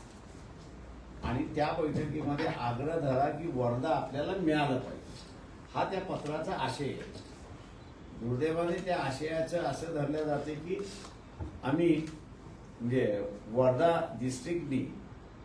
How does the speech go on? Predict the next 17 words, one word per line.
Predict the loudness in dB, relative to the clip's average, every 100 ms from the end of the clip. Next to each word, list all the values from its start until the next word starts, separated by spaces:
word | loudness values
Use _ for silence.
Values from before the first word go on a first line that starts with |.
| -16 -16 0
कॅन्डिडेट | 2 4 4 2 0 0
घोषित | -2 0 -2
केलेला | 0 0 2 0 -2
आहे. | -6 -12 -14 -16 -16 -16 -16 -16 -16 -16 -16 -16 -16 -14 -8
जी | -4
काही | 2 4 4 0
आमच्या | -2 0 2 4 4 2 -2 -10 -4
कार्य | 0 2 2
करण्याची | 0 0 0 -2 -6
जी | -6
पद्धत | -4 -4 -2 -2 0
आहे | 0 0 -6 -8 -12 -16 -16 -12 -12 -12 -16 -16 -16 -6
त्या | 2 4
ह्याच्यामध्ये | 4 2 0 0 0 0 0 -2 -6 -12 -12 -2
जिल्हा | 2 6 6
कमिटीला | 6 -2 -2 -2 0 2 0 -6 -12 -16 -16 -16 -14 -12 -12 -12 -12 -2
उमेदवार | 2 4 4 4 6